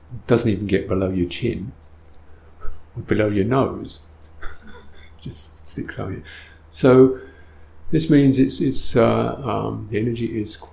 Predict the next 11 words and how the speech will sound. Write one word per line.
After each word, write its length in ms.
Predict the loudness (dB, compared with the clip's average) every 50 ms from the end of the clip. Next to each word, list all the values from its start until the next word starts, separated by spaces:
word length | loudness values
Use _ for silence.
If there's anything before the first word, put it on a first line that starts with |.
| -20 -8 -6
is 200 | -4 -4 -4 -6
quite, 720 | -12 -10 -8 -6 -6 -6 -6 -8 -10 -12 -12 -14 -12 -12
um, 440 | -10 -10 -10 -10 -10 -10 -12 -12 -12 -8
imbalanced 1000 | -6 -6 -6 -6 -8 -8 -8 -6 -6 -10 -12 -12 -16 -14 -14 -14 -14 -16 -20 -20 -20 -20 -20 -20 -12 -10
in 100 | -10 -8
terms 320 | -6 -4 -6 -6 -6 -8
of 100 | -12 -14 -16 -18 -16 -16
the 60 | -14
body's 400 | -6 -4 -4 -2 0 -2 -4 -4
quite 300 | -8 -8 -8 -8 -10 -10 -10
unbalanced. 920 | -10 -10 -10 -8 -6 -6 -6 -6 -8 -12 -14 -16 -16 -16 -16 -16 -16 -18